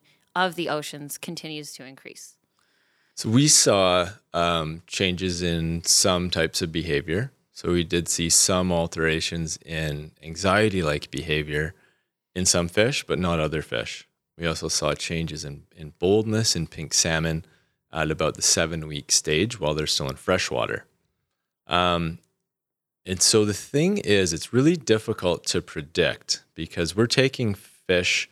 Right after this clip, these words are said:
Speaker 2: from a certain life stage and then all of a sudden increasing dramatically the level of C O two they're experiencing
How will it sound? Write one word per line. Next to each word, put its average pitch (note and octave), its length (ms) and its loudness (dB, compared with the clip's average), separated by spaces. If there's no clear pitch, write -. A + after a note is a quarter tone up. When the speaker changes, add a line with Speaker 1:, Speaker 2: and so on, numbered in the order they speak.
Speaker 2:
from F#2 260 4
a E2+ 40 -2
certain G2+ 280 4
life F#2 180 2
stage D2+ 500 -2
and F2 220 0
then E2 380 0
all G#2+ 200 4
of A2 60 2
a G#2+ 60 4
sudden F#2 400 2
increasing F#2 680 0
dramatically F2+ 560 0
the D#2+ 120 -2
level F2+ 320 0
of E2 120 -4
C E2 220 2
O D#2+ 60 4
two E2 240 -2
they're D2 120 -2
experiencing - 800 -6